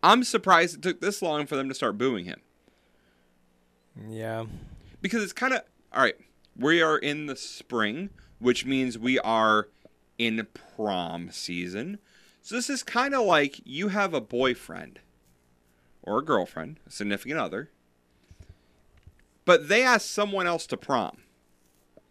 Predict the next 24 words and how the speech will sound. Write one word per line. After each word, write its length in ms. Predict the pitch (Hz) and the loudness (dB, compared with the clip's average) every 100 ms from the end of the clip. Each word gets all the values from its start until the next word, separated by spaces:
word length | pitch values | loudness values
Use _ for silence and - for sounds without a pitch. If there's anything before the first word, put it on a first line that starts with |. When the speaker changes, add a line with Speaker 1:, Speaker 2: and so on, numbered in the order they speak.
| _ _ - - | _ _ -20 -6
Speaker 1:
And 140 | 131 | 0
that 100 | 190 | 4
other 100 | 233 | 4
person 340 | 202 196 - 160 | 2 -2 -4 -4
says 280 | - 131 110 | 0 0 0
no. 460 | 110 160 135 - - _ _ _ _ _ _ - | 0 2 2 -2 -12 _ _ _ _ _ _ -14
So 140 | - | -2
then 60 | 247 | 2
they 120 | 269 | 2
ask 240 | 247 226 - | 2 2 0
another 500 | 156 156 202 247 226 | -2 0 2 4 2
person 440 | - 104 - 92 | 4 0 0 -4
to 60 | 92 | -4
go 120 | 82 | -4
to 60 | |
prom. 280 | - 78 57 - - _ _ _ _ _ _ _ | -4 -8 -8 -12 -20 _ _ _ _ _ _ _
And 160 | 139 190 | 0 2
they 120 | 247 | 0
say 220 | - 156 | 0 0
no. 320 | 117 90 - - _ _ _ _ _ _ _ _ | 0 -2 -6 -14 _ _ _ _ _ _ _ _
And 200 | 143 185 | 2 4
then 120 | 214 | 2
they're 120 | 196 190 | 2 4
like, 340 | 170 151 - | 4 4 -2